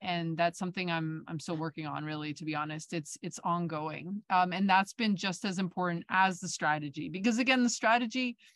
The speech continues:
it's almost like it doesn't matter 'cause there's so many different ways you could do it and it could work. But if you don't believe in it, it's, it's gonna be hard to succeed. So that's one. The other is connect with people and build human relationships.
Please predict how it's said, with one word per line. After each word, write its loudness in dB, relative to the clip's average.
it's 0
almost 4
like 2
it 2
doesn't 0
matter 4
'cause 4
there's 4
so 6
many 6
different -2
ways 2
you 2
could 0
do 0
it 0
and 0
it -2
could -8
work. -2
But 6
if 4
you 6
don't 4
believe -2
in 0
it, 0
it's, -4
it's -8
gonna -2
be 0
hard -2
to -8
succeed. -6
So -6
that's 4
one. 2
The 0
other 4
is 0
connect 0
with 0
people -2
and 0
build -2
human -4
relationships. -4